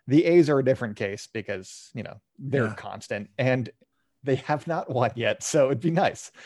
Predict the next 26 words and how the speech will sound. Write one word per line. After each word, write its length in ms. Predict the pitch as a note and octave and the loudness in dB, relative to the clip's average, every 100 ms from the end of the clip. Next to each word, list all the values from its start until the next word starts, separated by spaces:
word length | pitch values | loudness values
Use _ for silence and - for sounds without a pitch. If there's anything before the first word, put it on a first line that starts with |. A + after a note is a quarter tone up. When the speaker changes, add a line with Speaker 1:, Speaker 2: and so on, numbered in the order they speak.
| - - - | -20 -14 -2
Speaker 2:
Yeah. 260 | B2+ G#2+ F#2 | 2 2 0
Speaker 1:
Um, 60 | - G#2 - _ | -8 -20 -20 _
but 100 | E3 | 2
yeah, 180 | E3 A#2 | 2 2
I, 80 | D3 - | -2 -2
for 180 | - E3+ | 2 4
the 80 | C#3+ | 6
Red 140 | F#3 | 4
Wings, 200 | D3+ B2+ | 2 2
I 140 | C3+ | 0
grew 160 | C#3 D3+ | 2 2
up 80 | C3+ | 2
with, 100 | B2+ | 0
like, 220 | A#2+ A#2 - | -2 -4 -10
Yzerman 760 | B2 A#2+ D3 C3+ C#3+ C#3 C3+ C3 B2 | -4 2 2 2 2 2 0 -2 -2
and 260 | A#2 G#2+ G2+ | -2 -2 -4
Chelios 760 | - C#3 C3+ C3 C3 B2+ - - | 2 4 4 4 4 2 -2 -6
and, 320 | A#2 G#2+ G2+ | -6 -6 -8
uh, 300 | A2 G2+ G2 | -6 -4 -4
Speaker 2:
Ugh. 140 | G2 E2 - | -6 -8 -4
Speaker 1:
Brendan 280 | C#3 D3 C3 | 0 0 -2
Shanahan, 640 | A#2 C3+ C#3+ C#3 C#3 C#3 A#2+ - - | -4 -2 0 0 0 -4 -8 -16 -14
Speaker 2:
Yes. 260 | C3+ B2+ G2 | -2 -2 0
Speaker 1:
like, 80 | A2+ | 0
those 160 | C#3+ | 2
guys. 460 | A#2+ C3 C3+ B2+ | 4 4 4 2